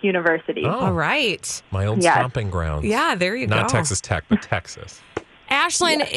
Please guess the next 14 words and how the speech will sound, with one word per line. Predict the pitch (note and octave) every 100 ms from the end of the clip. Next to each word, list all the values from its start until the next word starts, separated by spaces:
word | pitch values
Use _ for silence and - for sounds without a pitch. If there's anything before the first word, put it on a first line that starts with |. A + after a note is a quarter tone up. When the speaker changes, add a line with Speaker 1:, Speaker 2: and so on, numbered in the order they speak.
| D#4+
Speaker 3:
has | G4+ E4
been | D#4
a | B3+
pleasure | B3 C4+ C#4 C#4+ E4
to | C#4
talk | A3+ A3 A3+
with | D4 B3+
you. | G3+
Can | D#4
you | D#4+ G#4
just | G4+ G4
remind | D#4+ C4+ A#3+ A3+
us, | -
too, | - A3